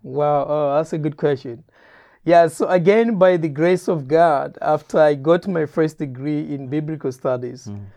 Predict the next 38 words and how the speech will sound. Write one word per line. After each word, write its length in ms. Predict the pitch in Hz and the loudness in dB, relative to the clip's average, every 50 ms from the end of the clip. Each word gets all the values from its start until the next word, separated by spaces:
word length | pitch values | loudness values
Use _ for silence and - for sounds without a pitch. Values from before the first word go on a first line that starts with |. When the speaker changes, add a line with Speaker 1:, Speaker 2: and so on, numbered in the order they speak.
| _ _ - | _ _ -12
Speaker 1:
and 160 | 139 139 139 | -10 -6 -2
then 220 | 143 147 143 143 | -2 -2 -2 -2
I 380 | 139 135 135 131 131 131 131 - _ _ _ _ _ _ _ _ _ _ _ | -2 -2 -2 -4 -4 -6 -10 -12 _ _ _ _ _ _ _ _ _ _ _
planted 460 | - 165 160 165 175 165 - 156 151 | -6 -2 -2 -2 -2 -2 -4 -4 -6
a 60 | 147 | -6
church 500 | 131 - - 202 214 196 - - _ _ _ - | -8 -6 -6 -4 -4 -4 -6 -8 _ _ _ -16
at 180 | - - 120 123 | -14 -14 -12 -8
that 160 | 139 139 139 | -8 -8 -8
time, 500 | - 170 156 131 131 127 127 123 120 127 _ 170 147 | -6 -4 -2 -2 -2 -4 -8 -10 -12 -16 _ -20 -20
Speaker 2:
Yeah. 640 | 135 127 131 - - _ _ _ - - 123 123 | -20 -20 -20 -20 -20 _ _ _ -14 -10 -8 -8
Speaker 1:
and 140 | 123 127 127 | -6 -6 -6
I 100 | 127 123 | -6 -6
started 460 | 123 - - 143 139 135 139 131 127 | -6 -2 0 0 0 0 -2 -6 -8
ministering. 760 | 131 135 147 151 151 139 135 _ - 139 131 131 127 127 127 | -6 -4 -4 -2 -2 -4 -6 _ -8 -6 -6 -6 -6 -8 -8
And 160 | 131 135 135 | -10 -8 -6
a 80 | 135 135 | -6 -4
couple 320 | 127 196 190 196 190 233 | 0 0 0 0 0 -2
of 100 | 196 160 | -4 -2
years 180 | 170 180 170 151 | -2 -2 -2 -2
down 280 | 131 143 151 160 147 143 | -2 -2 -2 -2 -2 -4
the 60 | 143 | -4
line, 500 | 131 139 139 135 135 123 120 127 127 139 _ _ _ _ _ _ _ _ - | -4 -4 -4 -4 -6 -10 -12 -14 -18 -20 _ _ _ _ _ _ _ _ -6
there 140 | 135 147 | -2 0
was 180 | 151 151 143 123 | 0 0 0 0
another 380 | 151 143 143 165 175 170 180 170 | -2 0 0 0 0 2 2 0
missionary 720 | 156 151 170 185 190 - 214 180 165 147 127 123 127 135 - | 0 0 -2 -2 -2 -2 -2 -2 -2 -2 -4 -4 -6 -8 -10
who 240 | - 143 143 147 143 | -12 -10 -10 -8 -6
came 200 | - 160 156 156 | -2 -2 -2 -2
from 260 | 147 - 160 143 135 135 | -4 -4 -6 -6 -6 -6
U 240 | 139 151 165 180 185 | -6 -2 0 0 2
S 460 | 175 151 139 147 175 - - - _ _ _ _ _ _ _ | 0 0 -2 -4 -8 -14 -20 -20 _ _ _ _ _ _ _
who 160 | _ - 135 135 | _ -10 -10 -8
visited 420 | 127 139 180 208 202 - 190 170 160 | -4 -2 -2 -2 -2 -2 -2 0 2
our 180 | 165 175 175 | 2 0 0
church. 460 | 170 - - 247 262 330 - - _ _ _ _ _ | -4 -8 -6 -6 -6 -6 -6 -14 _ _ _ _ _
Speaker 2:
Hmm. 100 | - 110 104 95 _ _ _ _ _ _ _ _ _ _ _ _ _ _ _ _ _ _ | -18 -16 -16 -18 _ _ _ _ _ _ _ _ _ _ _ _ _ _ _ _ _ _
Speaker 1:
And, 340 | - - 143 143 143 147 143 | -10 -6 -6 -6 -6 -4 -2
uh, 180 | 143 139 139 | -2 0 0